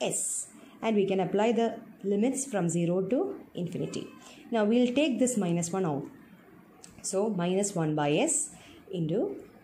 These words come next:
e raised to minus infinity minus e raised to zero. Now you should know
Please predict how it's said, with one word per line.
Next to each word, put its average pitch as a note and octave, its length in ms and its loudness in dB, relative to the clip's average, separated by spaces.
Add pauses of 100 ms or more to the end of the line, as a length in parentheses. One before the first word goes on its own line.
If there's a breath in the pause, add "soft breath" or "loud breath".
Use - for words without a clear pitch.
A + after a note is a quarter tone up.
(120)
e E4 220 2
raised F#3+ 300 2
to D#4+ 360 0
minus F3+ 480 0
infinity A3 600 0 (160)
minus F#3+ 500 0 (100)
e F3 180 -2
raised D#3 300 -2
to E4 220 -6 (240)
zero. E3 340 -2 (960 loud breath)
Now C#4+ 340 4
you B3+ 140 4
should B3 180 2
know D#4 440 2